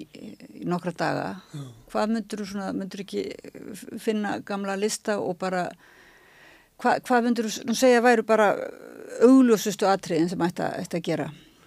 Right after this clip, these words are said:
Speaker 2: Banna svartolíu innan landhelginnar, það er að segja tólf mílna.
Speaker 1: Fyrsta atriði.
Speaker 2: Við getum ekki bannað svartolíu innan tvö hundruð mílna efnahagslögsögu.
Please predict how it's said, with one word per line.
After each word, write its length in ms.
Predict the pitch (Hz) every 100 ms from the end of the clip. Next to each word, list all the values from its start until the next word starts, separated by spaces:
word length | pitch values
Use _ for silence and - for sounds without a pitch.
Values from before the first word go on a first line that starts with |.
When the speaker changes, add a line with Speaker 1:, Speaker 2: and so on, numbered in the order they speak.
| _ _ _ _ _ _ -
Speaker 2:
Banna 380 | 180 196 180 160
svartolíu 600 | 151 185 - 170 156 151 160
innan 180 | 156 160
landhelginnar, 680 | 165 160 151 151 139 151 - - _ _
það 140 | - 160
er 60 | 156
að 60 | -
segja 360 | 147 143 160 135
tólf 180 | 160 165
mílna. 320 | 147 143 156 180
Speaker 1:
Fyrsta 320 | 185 - 170
atriði. 360 | 156 165 180 233 254 - - - _ -
Speaker 2:
Við 180 | 170 175 170
getum 200 | 160 190
ekki 200 | 208 202
bannað 300 | 185 196 185
svartolíu 440 | 208 202 208 190 185
innan 160 | 170 151
tvö 200 | 180 190
hundruð 240 | 196 185
mílna 220 | 175 156 156
efnahagslögsögu. 840 | 196 208 170 214 196 - 233